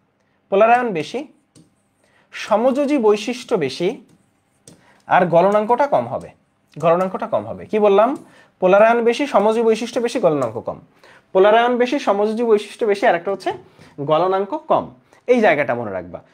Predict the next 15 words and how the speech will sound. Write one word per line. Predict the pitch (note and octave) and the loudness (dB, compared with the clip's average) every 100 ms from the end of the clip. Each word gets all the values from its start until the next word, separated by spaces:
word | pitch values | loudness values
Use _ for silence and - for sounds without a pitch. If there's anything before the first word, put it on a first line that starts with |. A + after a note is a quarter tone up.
| _ | _
ফলে | C#4+ A3+ | 2 2
দেখো, | B2 - - _ _ C#3+ | 0 -6 -20 _ _ 0
যার | G#3+ A3+ | 0 2
চার্জ | G#3+ A#3+ B3+ | 2 2 -4
বেশি | E4 D#4+ | -4 -2
তার | B3 | 0
গলনাঙ্ক | G#3+ F#3 C3+ B2+ | 0 0 -6 -10
কম, | - - _ | -14 -16 _
আমরা | A3+ A3+ | -4 -4
এটা | A3 | -4
কিন্তু | A3 G3 | -4 -4
বের | C#3+ | -4
করে | C3 G2+ | -4 -8
ফেলছি। | D2+ - G2+ _ - _ - _ _ _ _ _ - _ _ _ _ - - | -12 -18 -20 _ -20 _ -20 _ _ _ _ _ -20 _ _ _ _ -14 -14
আচ্ছা, | - | -14